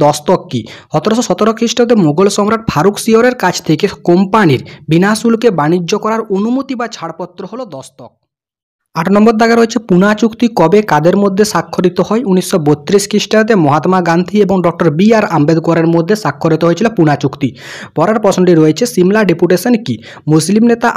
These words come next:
আগা খান নেতৃত্বে পঁয়ত্রিশ জন ধনী অভিজাত ও মুসলিমের একটি প্রতিনিধি দল উনিশশো ছয় খ্রিস্টাব্দে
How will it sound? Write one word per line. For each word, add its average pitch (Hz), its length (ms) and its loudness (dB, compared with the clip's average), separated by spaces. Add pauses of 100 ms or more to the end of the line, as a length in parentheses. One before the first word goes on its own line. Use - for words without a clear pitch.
আগা 160 200 0
খান 180 220 -2 (140)
নেতৃত্বে 170 520 0 (100)
পঁয়ত্রিশ 165 420 2
জন 233 140 2 (120)
ধনী 185 200 4 (140)
অভিজাত 175 360 2 (180)
ও - 20 4 (180)
মুসলিমের 220 440 2 (120)
একটি - 180 -4 (100)
প্রতিনিধি 170 420 2
দল 180 180 2 (100)
উনিশশো 175 360 0
ছয় 208 240 0
খ্রিস্টাব্দে 147 540 -2